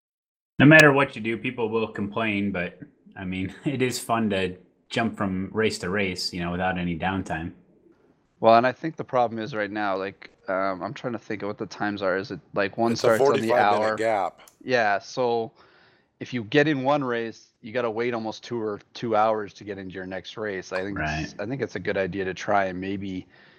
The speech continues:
Speaker 2: if you could get two in, in, in a three-hour span instead of, you know, one in a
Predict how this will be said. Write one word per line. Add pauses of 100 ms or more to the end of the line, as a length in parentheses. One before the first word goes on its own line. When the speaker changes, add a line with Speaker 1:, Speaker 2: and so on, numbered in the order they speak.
(300)
Speaker 2:
if
you
could
get
two
in,
in, (240)
in
a
three-hour
span
instead
of,
you
know,
one
in
a